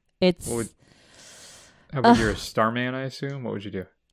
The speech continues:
Speaker 1: I have a bad, good answer, and it's Big Trouble in Little China.
Speaker 2: Mm-hmm.
Speaker 1: It's not, like, the most definitive Carpenter thing because he just has such a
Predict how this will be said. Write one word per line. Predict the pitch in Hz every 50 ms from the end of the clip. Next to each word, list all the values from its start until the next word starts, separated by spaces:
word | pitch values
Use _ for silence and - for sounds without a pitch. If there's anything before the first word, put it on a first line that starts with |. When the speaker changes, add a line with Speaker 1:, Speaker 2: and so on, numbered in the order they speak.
| _ _ _ _ -
Speaker 1:
I | - 240 269
have | 294 302 311 277 294
a | 277 269 262 254 254 247 240 233 226 233 208 -
bad, | 226 208 208 226 226 208
good | 233 226 214
answer, | - - 180 190 196 208 - 269 262 269 269 277 - -
and | - 202 208
it's | - 220 214 - -
Big | - 285 247
Trouble | - - 247 240 240 247 247 247
in | 233
Little | 233 214 220 208
China. | - - 185 175 196 220 220 - - - - 190 _ _ _ _ _ _ _ -
Speaker 2:
Mm-hmm. | 135 131 127 123 123 123 131 131 131 127 -
Speaker 1:
It's | 247 262 254 -
not, | 247 262 254 254 254 -
like, | 254 269 277 - -
the | 233 233
most | 226 214 208 214 214 214 214 220 233 214 - - - - - 190
definitive | - - 220 202 - - - 196 190 208 214 220 214 240 240 247 226 - -
Carpenter | - - 269 254 233 262 262 262 294 285 277 294
thing | 277 - - - 277 269 269 277 285 302 294 262
because | 233 196 - 208 196 185 175 170 - -
he | - 180 180
just | 165 - 180 - - -
has | 185 185 175
such | - - 196 180 170 - -
a | 185 175 170 165 160 160